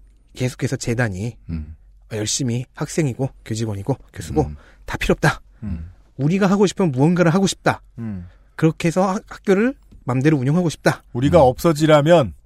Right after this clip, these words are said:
Speaker 3: 동국대의 셀링 포인트인 학과들이 다 없어져도 된다.
Speaker 1: 실제로는 셀링 포인트는 남겨놓겠죠. 본인들이 장사를 해야 되니까.
Speaker 3: 아니, 장난칩니까? 문예창작학과하고 북한학과가 없는데,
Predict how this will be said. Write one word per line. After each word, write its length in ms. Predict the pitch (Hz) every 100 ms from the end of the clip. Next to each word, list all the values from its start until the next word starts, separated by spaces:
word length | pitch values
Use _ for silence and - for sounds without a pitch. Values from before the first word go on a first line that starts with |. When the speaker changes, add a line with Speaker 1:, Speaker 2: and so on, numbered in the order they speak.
| _ - - - - -
Speaker 3:
동국대의 840 | 131 143 151 - 160 151 147 151
셀링 360 | 143 185 185 175
포인트인 840 | - 160 139 - 143 131 139 139
학과들이 420 | 123 139 160 143
다 100 | 131
없어져도 240 | 147 170 156
된다. 360 | 156 160 143 - _ _ _ - -
Speaker 1:
실제로는 340 | 285 269 226
셀링 320 | 185 262 302
포인트는 320 | 285 240 175 247
남겨놓겠죠. 720 | 131 113 156 240 - 95 - -
본인들이 320 | 135 143 127
장사를 300 | 117 120 113
해야 80 | 117
되니까. 340 | 101 - 143
Speaker 3:
아니, 160 | 214 220
장난칩니까? 1000 | - 147 196 240 214 226 202 190 202 269 _ - -
문예창작학과하고 1040 | 131 165 262 - 254 262 233 214 214 170
북한학과가 580 | 139 151 233 247 226 202
없는데, 840 | 156 156 170 156 156 156 135 87